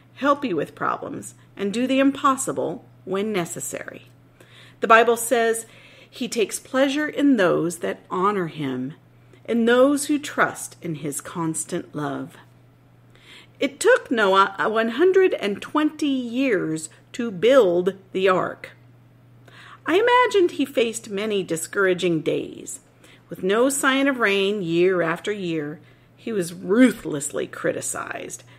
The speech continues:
as a crazy man who thinks God speaks to him. I imagine Noah's children were often embarrassed by the giant ship being built in their front yard. Yet Noah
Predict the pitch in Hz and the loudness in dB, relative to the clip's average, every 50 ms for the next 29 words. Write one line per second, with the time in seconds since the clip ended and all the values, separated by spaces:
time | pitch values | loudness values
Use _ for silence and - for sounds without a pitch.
0 | - - - 131 - - - - - 214 214 214 190 160 170 185 180 175 170 165 | -14 -12 -10 -8 -8 -8 -10 -4 -2 0 0 0 0 -2 -2 -2 -2 -2 -4 -4
1 | 156 147 165 143 170 170 156 175 160 - - - - 175 151 139 143 135 135 - | -6 -6 -4 -2 -2 0 0 0 -2 -4 -8 -8 -6 -4 -4 -4 -4 -6 -8 -12
2 | - - 185 185 185 - - - 147 139 180 131 - - - - - _ _ _ | -8 -6 -6 -6 -6 -10 -12 -10 -10 -10 -10 -12 -12 -14 -16 -18 -18 _ _ _
3 | _ _ _ _ _ _ _ _ _ _ _ _ _ _ _ - 180 196 202 208 | _ _ _ _ _ _ _ _ _ _ _ _ _ _ _ -4 -2 0 2 2
4 | 208 214 208 185 196 190 190 190 196 196 196 185 180 185 - - - 285 277 262 | 2 2 2 0 0 0 0 0 2 2 2 2 0 -2 -4 -2 2 4 4 4
5 | 185 175 180 185 185 180 180 180 180 - 185 180 180 180 170 156 - - 233 220 | 4 0 0 0 0 0 0 0 0 -2 -2 -2 -2 -2 0 2 4 4 4 4
6 | 165 123 117 - - - - 131 156 165 170 165 - 185 180 180 175 - - - | 2 2 -2 -6 -8 -6 -4 -4 -2 -2 -2 -2 -2 -2 -2 -2 -2 -4 -6 -8
7 | - - - 226 - - - - - 170 156 151 147 147 139 180 196 - - - | -6 -2 -2 -2 -2 -4 -8 -10 -6 -4 -4 -4 -4 0 0 2 2 0 -2 -6
8 | - - - - - - - - 170 - - - 156 156 151 143 - - - - | -10 -12 -12 -12 -14 -10 -8 -6 -6 -6 -8 -8 -8 -6 -6 -6 -8 -10 -16 -20
9 | - - _ _ _ _ _ _ _ _ _ _ _ _ - - - - - _ | -20 -20 _ _ _ _ _ _ _ _ _ _ _ _ -20 -20 -20 -20 -20 _
10 | _ _ _ _ _ - 175 185 - - 202 202 233 262 233 190 175 180 220 | _ _ _ _ _ -6 -4 -4 -4 -4 -4 -2 0 2 2 2 0 -2 -4